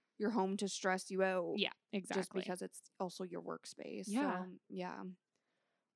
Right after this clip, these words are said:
Speaker 1: Wow, I need to look into this app. You
Speaker 2: Yeah,
Speaker 1: definitely have
Speaker 2: I'm
Speaker 1: mentioned it
Speaker 2: obsessed with it.
Speaker 1: before.
Speaker 2: Yeah.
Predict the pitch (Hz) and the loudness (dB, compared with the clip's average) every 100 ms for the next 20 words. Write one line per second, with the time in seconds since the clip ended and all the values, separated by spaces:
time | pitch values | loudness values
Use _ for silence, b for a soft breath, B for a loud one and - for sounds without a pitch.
0 | _ - 180 302 311 190 180 196 202 208 | _ -12 -6 -2 0 0 -2 0 2 2
1 | 240 262 208 185 185 185 - 180 185 - | 0 -2 0 -2 0 -4 -2 -4 -2 -4
2 | - 220 214 - 254 254 180 185 185 180 | 0 6 8 8 6 6 6 4 2 2
3 | 185 196 202 - 180 180 240 294 - - | 2 2 -2 0 -2 0 -2 -4 -8 -8